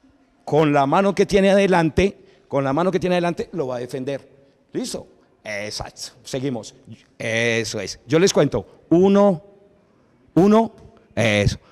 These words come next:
Dos, muy bien. Tres, muy bien. Cuatro, exacto.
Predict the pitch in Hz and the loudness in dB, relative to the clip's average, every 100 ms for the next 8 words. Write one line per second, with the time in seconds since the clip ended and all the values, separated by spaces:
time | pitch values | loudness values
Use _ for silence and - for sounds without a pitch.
0 | _ - 151 185 208 - - _ _ _ | _ 0 2 4 4 0 -8 _ _ _
1 | _ _ 139 170 139 101 - _ _ - | _ _ 4 6 4 2 -8 _ _ -2
2 | 160 190 208 208 - - - _ _ _ | 2 4 4 2 -2 -10 -20 _ _ _
3 | - 117 175 165 104 82 - _ - 185 | -4 0 4 4 2 -4 -18 _ 0 2
4 | 208 220 - - - - - 113 110 107 | 4 2 0 -8 -20 -16 -4 0 2 2
5 | - - - | -2 -6 -12